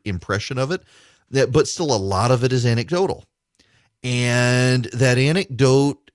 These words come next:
suggests that it benefits patients. The anecdote suggests that it benefits patients more with erythromycin as well.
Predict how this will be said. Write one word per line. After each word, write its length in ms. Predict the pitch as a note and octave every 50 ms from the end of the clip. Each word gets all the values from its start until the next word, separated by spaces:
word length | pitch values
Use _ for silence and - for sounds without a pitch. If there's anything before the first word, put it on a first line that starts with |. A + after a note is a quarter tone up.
| _ -
suggests 680 | - - D#3+ B2 G2 G#2 G#2 G#2 E2+ F#2+ G#2+ - -
that 120 | C3 A2
it 260 | A2+ - - G#2 G2
benefits 540 | F#2 B2+ C3 C#3+ D#3+ - D3 B2 - - -
patients. 840 | - - - A2+ F2+ E2 - - F#2+ A2 D3 - - - - - - -
The 440 | - A#2+ A#2 G2 A2+ A#2 A#2 A#2+ B2+
anecdote 600 | D3+ F#3 F#3 D3 C#3 C#3+ C3 C3+ B2+ - _ -
suggests 540 | - - C#3+ G#2+ - G2+ G2 E2+ F2 G#2+ - -
that 100 | A#2 G#2+
it 100 | G2+ G2
benefits 320 | C3 C3 - C#3 - -
patients 400 | - C#3 B2+ - - A2+ - -
more 380 | A#2+ A2 A#2 A#2+ B2+ C3 B2+ - _ _ _ _ _
with 160 | A#2 B2 -
erythromycin 840 | C3 A2 A#2+ C3 C3 - B2+ A#2+ A2+ A2 G#2+ A2 A#2 A2+ - - A#2
as 180 | G#2+ G2+ - -
well. 420 | F2+ F2 D#2 D#2+ G2 B2 D3 -